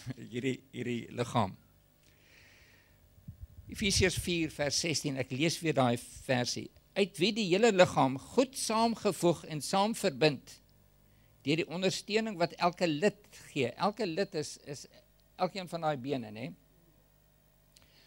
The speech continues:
"Volgens die werking van elke afsonderlike deel in sy mate," en el-, elke deel moet sy werk doen.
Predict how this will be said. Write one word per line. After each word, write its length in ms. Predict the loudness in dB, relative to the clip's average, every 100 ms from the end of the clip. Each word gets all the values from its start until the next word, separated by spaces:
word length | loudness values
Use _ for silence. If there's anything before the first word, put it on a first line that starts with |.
| _ _
"Volgens 300 | 0 0 0
die 120 | 0
werking 540 | 4 4 2 0 -4
van 180 | -2 -4
elke 340 | 0 -2 -2 -2
afsonderlike 760 | -2 -2 -4 -2 -2 -2 -4
deel 240 | 2 2 2
in 100 | -2
sy 160 | -4
mate," 360 | 0 0 2 0
en 140 | -4 -2
el-, 240 | -2 -2 -12 2
elke 440 | 2 4 0 0
deel 280 | 4 4 4
moet 200 | 0 -4 -2
sy 260 | 6 8
werk 280 | 8 8 6
doen. 300 | -4 -6 -6